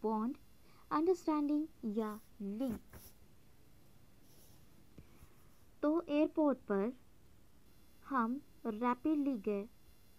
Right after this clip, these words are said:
रैप से याद रखो rapid, और port से याद रखो, airport से याद रखो airport।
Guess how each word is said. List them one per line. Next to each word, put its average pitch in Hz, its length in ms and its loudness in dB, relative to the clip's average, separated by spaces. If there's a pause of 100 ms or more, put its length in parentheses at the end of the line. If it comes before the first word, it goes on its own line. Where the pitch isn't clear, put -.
(100)
रैप 220 460 -8 (100)
से 240 80 -6
याद 214 240 -6
रखो - 180 -12
rapid, 214 500 -6 (580)
और - 140 -4 (120)
port 262 200 -4
से - 180 -10
याद 240 240 -2
रखो, 247 160 -6
airport 233 460 -4
से 262 140 -8
याद 233 180 -2
रखो 233 280 -8
airport। 214 520 -10